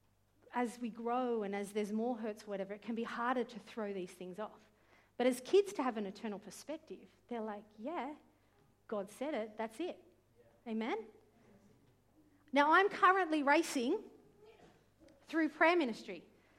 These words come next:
And boys, there've been some stuff to throw off. <laughs> Some weeks I wanna just tap out, but I persevere. This is my race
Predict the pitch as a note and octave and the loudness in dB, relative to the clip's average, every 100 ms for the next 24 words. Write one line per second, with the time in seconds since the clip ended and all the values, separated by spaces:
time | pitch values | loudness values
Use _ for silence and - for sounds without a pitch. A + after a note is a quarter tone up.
0 | _ _ _ A#3 A3+ B3+ F#4+ C#4+ A#3+ A#3+ | _ _ _ -4 -2 2 4 4 4 2
1 | C#4+ D4 A#3+ - E4 F4 A3+ - G#3 F3+ | 0 0 -4 -2 -2 -2 -6 -4 -4 -4
2 | F3 - - - A#3 - - - - - | -8 -16 -16 -12 -12 -14 -20 -20 -20 -20
3 | - - - F4 F#4+ F#4+ E4+ E4 - C#4 | -20 -18 -4 4 4 4 2 0 0 6
4 | D4 C#4+ B3+ A#3+ B3 - F#4 F#4 F4 F#4 | 6 6 2 0 -4 -2 -2 2 6 6
5 | F#4+ - - _ _ - - _ _ C#4+ | 4 -4 -18 _ _ -20 -20 _ _ 2
6 | D4 C#4 C4+ C4 G3+ G3 - - _ _ | 4 4 0 -2 -8 -10 -12 -20 _ _
7 | _ _ _ _ - - - B3+ C4 B3 | _ _ _ _ -20 -12 -2 -2 0 -2
8 | A3 A3+ D#4 E4 G4 - - | 0 2 4 4 2 -2 -12